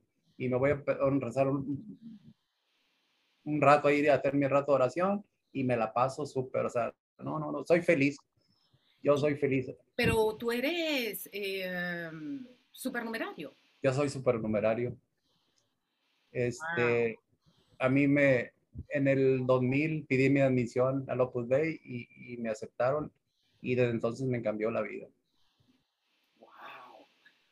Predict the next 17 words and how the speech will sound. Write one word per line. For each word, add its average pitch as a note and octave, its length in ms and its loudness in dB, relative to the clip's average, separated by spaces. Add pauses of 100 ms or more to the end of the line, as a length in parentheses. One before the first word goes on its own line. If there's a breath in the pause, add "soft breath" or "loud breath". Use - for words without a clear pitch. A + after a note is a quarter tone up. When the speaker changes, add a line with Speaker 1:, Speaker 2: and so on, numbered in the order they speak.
(140)
Speaker 2:
Oye, F#3 440 -4
y F#3 720 -8
entonces F#3 460 -8
tú C#4+ 120 -8
tienes C4+ 280 -2
doble A#3+ 260 -6
formación, G3 800 -6
tienes G3 520 -8 (460 soft breath)
la F#3+ 280 0
de, F3+ 260 -6
la F3 200 -8
que F3+ 140 -8
es F#3 80 -8
propia A#3+ 460 -6
de A3 80 -6
un G3 100 -12
supernumerario G#3 1040 -6